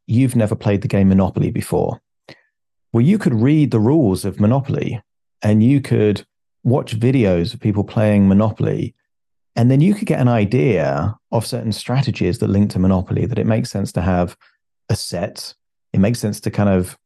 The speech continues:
better to have hotels on one than kind of, like, two, two houses on many. And, and you could get the, the principles of it. But where you get your wisdom is actually playing the game.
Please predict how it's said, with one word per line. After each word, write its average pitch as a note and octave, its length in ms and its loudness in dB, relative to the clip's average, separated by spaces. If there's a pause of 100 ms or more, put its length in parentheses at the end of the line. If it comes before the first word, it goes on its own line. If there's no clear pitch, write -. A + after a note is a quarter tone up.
(120)
better A#2 180 0
to A2+ 100 -6
have G2 200 -4
hotels G2+ 560 0
on F#2 120 0
one F#2+ 300 2
than F#2 240 2
kind - 200 -2
of, F2+ 80 -2
like, F#2+ 160 -2
two, G2 320 0 (320)
two A2+ 160 0
houses G2 440 0
on F#2 140 -2
many. F2+ 360 2
And, G2 120 2
and A#2 140 2
you D3 60 2
could C#3 140 -2
get - 140 -4
the, G2 240 0
the - 80 -20
principles C#3+ 500 -4
of - 120 -4
it. - 200 -4 (600)
But C3+ 80 0
where D#3+ 140 2
you G#3+ 140 2
get - 160 -2
your B2 180 4
wisdom B2+ 480 0
is G#2 140 -2
actually G#2+ 320 -4
playing G2+ 400 2
the F#2 80 2
game. A2 460 -2